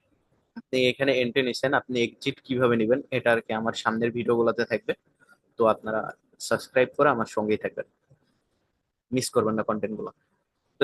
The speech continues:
এখানে দুই হাজার পিপস, দুই হাজার একশো পিপস, তো একটা এন্ট্রিতে দুই হাজার একশো পিপস। বাস, এইসবে আপনার বোনাস এন্ট্রি হবে, এইসবগুলোতে যেসব সেটআপ আছে, এইগুলোতে বোনাস। এটা তো আপনার মেইন এন্ট্রি চলতেছে, এক্সট্রিম, টিপিডাব্লিউ,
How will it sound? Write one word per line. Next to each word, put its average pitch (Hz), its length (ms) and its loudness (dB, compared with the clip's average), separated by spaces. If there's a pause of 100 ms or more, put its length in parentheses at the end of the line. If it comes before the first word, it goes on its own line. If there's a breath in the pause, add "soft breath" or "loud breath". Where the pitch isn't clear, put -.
এখানে 143 240 0
দুই 127 140 4
হাজার 113 240 2
পিপস, - 260 -10 (260)
দুই 120 120 0
হাজার 113 220 4
একশো - 240 -12
পিপস, - 240 -18 (880)
তো - 60 -8 (120)
একটা - 240 -4
এন্ট্রিতে 151 300 -6
দুই 127 120 0
হাজার 117 200 0
একশো - 200 -10
পিপস। - 180 -16 (300)
বাস, 160 160 2 (220)
এইসবে 156 340 2
আপনার 156 180 0 (100)
বোনাস 135 340 0
এন্ট্রি 110 260 -10
হবে, - 160 -10 (640)
এইসবগুলোতে 127 460 0 (100)
যেসব 131 220 -4 (140)
সেটআপ 123 280 0
আছে, 123 200 -8
এইগুলোতে 123 300 -4 (100)
বোনাস। 113 280 -4 (1500)
এটা 135 160 -6
তো 139 100 0
আপনার 139 240 -4
মেইন 139 200 -4
এন্ট্রি 107 300 -12
চলতেছে, 104 360 -6
এক্সট্রিম, 113 360 -8
টিপিডাব্লিউ, 107 400 -2